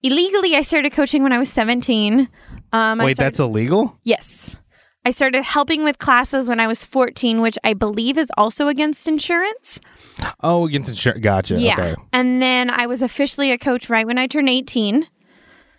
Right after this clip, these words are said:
Speaker 1: And I stayed competing until I wanna say I was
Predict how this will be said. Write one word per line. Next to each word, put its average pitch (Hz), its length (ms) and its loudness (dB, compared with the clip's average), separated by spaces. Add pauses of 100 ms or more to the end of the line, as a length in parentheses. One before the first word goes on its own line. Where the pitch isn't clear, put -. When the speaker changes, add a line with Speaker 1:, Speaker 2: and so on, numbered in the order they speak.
(320)
Speaker 1:
And 233 480 0
I 220 160 0
stayed 269 540 -2
competing 277 840 0 (680)
until 233 560 0
I 220 140 2
wanna 214 440 0
say - 180 -4
I 277 160 0
was 240 320 -4